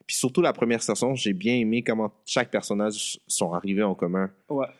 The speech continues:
Speaker 1: Parce que au début, comment c'est, enfin, je vais pas spoil, mais si, co-, quand vous, quand vous, si vous allez regarder la série,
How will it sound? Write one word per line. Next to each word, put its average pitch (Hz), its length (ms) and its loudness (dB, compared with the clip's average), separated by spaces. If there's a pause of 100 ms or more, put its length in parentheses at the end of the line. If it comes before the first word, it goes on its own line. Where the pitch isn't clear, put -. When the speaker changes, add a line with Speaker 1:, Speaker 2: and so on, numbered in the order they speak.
(100)
Speaker 1:
Parce 101 120 -4
que 117 100 0
au 110 220 0
début, 110 200 -4
comment 110 300 -2
c'est, 92 500 0
enfin, - 280 -12
je - 140 -8
vais - 60 -12
pas - 140 -20
spoil, 131 640 -2 (720)
mais 113 140 4
si, 107 260 0
co-, 131 180 0
quand 135 140 0
vous, 127 120 -4
quand 104 320 0 (140)
vous, 90 300 -10
si - 200 -6
vous 120 120 0
allez 98 220 2
regarder 92 320 0
la 90 100 0
série, 87 380 -8